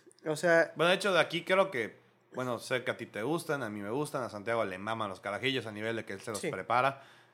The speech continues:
Speaker 2: Este, pues también a, a, a nuestros
Speaker 1: A Cape
Speaker 2: amigos.
Speaker 1: creo que igual,
Speaker 2: A Cap-,
Speaker 1: sí,
Speaker 2: a Cape no
Speaker 1: Mazo.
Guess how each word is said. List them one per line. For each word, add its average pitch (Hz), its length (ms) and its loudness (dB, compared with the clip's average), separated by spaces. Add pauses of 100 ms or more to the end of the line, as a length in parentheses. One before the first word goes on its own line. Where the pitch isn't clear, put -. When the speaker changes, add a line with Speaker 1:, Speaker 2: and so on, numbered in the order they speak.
Speaker 2:
Este, 107 600 -8 (160)
pues - 140 -20
también 131 280 -2
a, 117 220 0
a, 120 340 0
a 123 100 -4
nuestros 123 260 -4
Speaker 1:
A 123 60 -2
Cape 165 80 4
Speaker 2:
amigos. 185 280 6
Speaker 1:
creo 185 140 0
que 185 80 0
igual, 160 240 4
Speaker 2:
A - 20 -6
Cap-, 143 140 6
Speaker 1:
sí, 190 140 2
Speaker 2:
a 165 120 -2
Cape 151 240 2
no 143 80 2
Speaker 1:
Mazo. 131 40 2